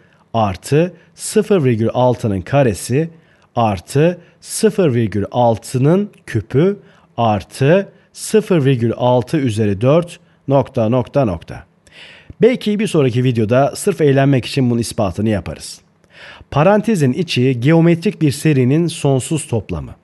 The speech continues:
Ve bu toplam şu şekilde sadeleşiyor. Aynı yeşil renkle devam edeyim.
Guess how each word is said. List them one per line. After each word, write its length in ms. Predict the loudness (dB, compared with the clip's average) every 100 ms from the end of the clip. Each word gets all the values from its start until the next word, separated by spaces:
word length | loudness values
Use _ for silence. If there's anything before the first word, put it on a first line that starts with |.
| _ -20 -20 -14 0
Ve 200 | 2 2
bu 100 | 2
toplam 480 | 0 0 0 -2 0
şu 120 | -2
şekilde 500 | -2 -2 -2 -2 -2
sadeleşiyor. 800 | -2 -2 0 -2 -4 -8 -12 -14 -18 _ _ _ _ -2
Aynı 280 | 2 2 2
yeşil 340 | 2 2 0
renkle 420 | 0 0 0 0
devam 380 | 0 -2 -4 -8
edeyim. 300 | -12 -14 -16